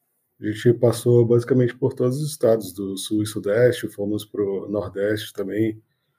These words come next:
fizemos o Coquetel Molotov, fizemos do Sol, fizemos Psicodália, né, que foi um festival muito especial, assim, pra gente. E aí,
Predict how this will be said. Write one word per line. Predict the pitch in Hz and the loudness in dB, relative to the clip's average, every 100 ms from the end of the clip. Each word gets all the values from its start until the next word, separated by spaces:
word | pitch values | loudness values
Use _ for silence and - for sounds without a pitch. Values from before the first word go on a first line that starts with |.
| _ _ | _ _
fizemos | 107 110 113 107 | 0 4 4 2
o | |
Coquetel | - 107 - 101 | 0 -4 -2 -2
Molotov, | 101 92 - 101 113 123 113 92 | 0 -4 -2 4 6 8 6 2
fizemos | 90 101 101 107 104 | -6 -8 -4 -4 -4
do | - | -10
Sol, | - 101 110 120 113 107 110 _ _ _ _ _ _ - | -4 0 4 4 4 2 -4 _ _ _ _ _ _ -12
fizemos | 98 110 107 110 110 107 | 0 2 4 4 4 0
Psicodália, | - - - 110 104 110 123 120 107 | -4 -6 0 2 2 4 6 6 4
né, | 98 113 | 2 0
que | 113 | -2
foi | - 104 107 | -2 0 0
um | 101 101 | -2 -4
festival | 104 - 104 107 | -8 -2 -2 -2
muito | 104 139 127 110 - - | -2 0 2 2 -2 -12
especial, | - - 123 - 113 117 113 | -20 0 0 4 4 6 4
assim, | 107 - 110 | 2 -2 -2
pra | 107 | -2
gente. | 104 104 120 - - _ _ - | -2 -2 -4 -6 -14 _ _ -2
E | 104 | 4
aí, | 113 117 131 160 | 6 8 6 4